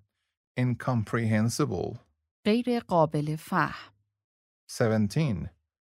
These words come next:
Speaker 1: Monolingual.
Speaker 2: تک زبانه.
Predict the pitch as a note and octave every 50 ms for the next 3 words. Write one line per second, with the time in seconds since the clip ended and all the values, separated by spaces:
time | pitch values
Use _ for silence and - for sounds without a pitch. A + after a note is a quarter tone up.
0 | _ - B2 B2 A#2+ A#2 A2+ G#2+ G#2 G#2 A#2 B2 D3+ D3 B2+ G#2+ F#2+ F2+ F2 -
1 | - - B2+ - _ _ _ _ _ _ _ _ _ - - G#3 F3+ D#3 - -
2 | - D#3+ C#3+ C#3 C3+ C3+ - - - - -